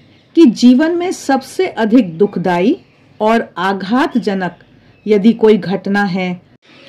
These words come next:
तो वह है किसी स्वजन की मृत्यु। अचानक किसी स्वजन की मृत्यु के आघात से कुटुंबीजन टूट जाते हैं,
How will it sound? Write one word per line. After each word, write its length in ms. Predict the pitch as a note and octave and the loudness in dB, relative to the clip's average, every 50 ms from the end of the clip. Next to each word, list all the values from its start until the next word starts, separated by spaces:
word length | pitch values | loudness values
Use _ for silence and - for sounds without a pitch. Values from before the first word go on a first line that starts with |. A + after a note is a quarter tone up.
| - - - | -20 -2 2
तो 200 | C4 B3 B3+ B3 | 4 6 6 4
वह 380 | G#3+ F#3 A3 A3 G#3 A#3+ B3 B3+ | 4 2 0 0 2 2 0 0
है 380 | G3+ A3 A3 A3 A3+ B3+ B3 - _ _ _ _ _ _ _ _ _ - | 0 -2 -2 -2 -2 -4 -4 -6 _ _ _ _ _ _ _ _ _ 0
किसी 360 | C#4 B3+ - - C#4+ D4 D#4 | 0 0 2 4 6 6 6
स्वजन 560 | - - - - B3+ G#3+ G3 E3+ G#3+ G#3 G#3+ | 4 2 0 0 0 2 2 2 0 0 0
की 180 | G3 - B3+ C#4 | 0 2 4 4
मृत्यु। 600 | C4 A#3+ G#3 A#3 A#3+ B3 - - F3+ E3 D3 C#3 C#3 - _ _ _ _ _ _ _ _ _ _ _ _ _ _ _ - - _ - | 6 6 6 4 2 0 -2 -6 -6 -4 -4 -6 -10 -14 _ _ _ _ _ _ _ _ _ _ _ _ _ _ _ -20 -12 _ -2
अचानक 520 | C4 C4 - D4 C#4+ D4+ E4 F#4+ F#4+ - - _ _ _ _ | -2 0 2 2 2 2 0 0 -2 -6 -10 _ _ _ _
किसी 300 | - D4+ - - D#4+ E4 | -2 -2 0 2 2 2
स्वजन 440 | D4 - - C#4+ B3 A3 B3 B3+ B3 | 2 0 0 0 2 4 4 4 4
की 160 | A#3+ - C#4 | 6 6 6
मृत्यु 440 | C4+ A#3+ A#3 A3+ A3 - - B3+ B3 | 6 6 4 4 0 -2 -2 -2 0
के 140 | B3 C4 C4 | 0 0 0
आघात 560 | B3+ - F#3+ F#3+ F#3+ F#3+ F3 F#3 A3 A#3 A#3+ | -2 -2 -4 -6 -6 -6 -4 -4 -4 -4 -4
से 300 | - - - G3 F3 E3+ - _ _ _ _ _ _ _ - _ _ | -4 -2 -2 -2 -2 -4 -6 _ _ _ _ _ _ _ -20 _ _
कुटुंबीजन 760 | - A#3+ A#3 A#3 B3 A#3 A3+ A3 A#3+ A#3 F#3+ G#3 G#3+ G#3+ G#3+ | 0 0 4 4 6 6 6 6 4 4 2 2 2 2 0
टूट 380 | G3+ G#3 - A3+ A#3 D4 B3+ A3 | -2 -2 -2 2 4 4 4 4
जाते 340 | - G3+ E3+ D#3+ D#3+ - E3 | 2 0 -2 -2 -4 -6 -6
हैं, 280 | D#3+ D3+ D#3 C#3 C#3 | -6 -6 -6 -6 -8